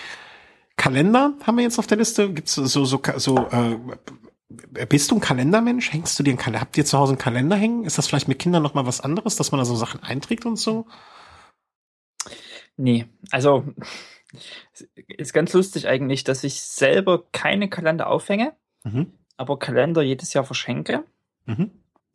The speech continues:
Speaker 2: Ähm, so,
Speaker 1: Ah,
Speaker 2: und
Speaker 1: cool, dann
Speaker 2: vor
Speaker 1: krieg ich
Speaker 2: allem
Speaker 1: ja dieses Jahr einen Kalender.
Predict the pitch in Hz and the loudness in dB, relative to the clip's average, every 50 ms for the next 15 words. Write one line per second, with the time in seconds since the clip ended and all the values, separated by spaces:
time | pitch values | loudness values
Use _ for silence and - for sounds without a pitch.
0 | _ _ _ 131 135 139 139 135 135 135 131 131 131 127 127 123 123 127 - - | _ _ _ -6 -4 0 0 2 2 2 2 0 0 0 0 -2 -4 -6 -10 -16
1 | - - - - - 147 135 277 233 135 135 135 139 139 135 165 156 156 151 - | -14 -12 -6 -4 -2 2 4 4 6 6 6 6 6 6 6 4 4 4 4 4
2 | 165 139 131 - 131 143 202 202 143 110 107 - | 4 2 4 2 2 2 2 2 0 -2 -2 -6